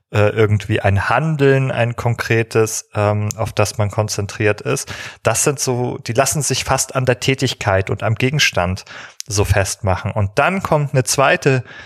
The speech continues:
äh, eine zweite Welle von, äh, Elementen, die hier ganz anders ausgerichtet sind, nämlich auf, ähm, das Erleben und das Bewusstsein hier,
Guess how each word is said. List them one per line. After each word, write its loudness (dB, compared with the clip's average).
äh, 2
eine 6
zweite 2
Welle 2
von, 0
äh, 2
Elementen, 0
die -6
hier 0
ganz -2
anders 0
ausgerichtet -2
sind, 0
nämlich 2
auf, 0
ähm, 0
das 0
Erleben 2
und -6
das -2
Bewusstsein 2
hier, 0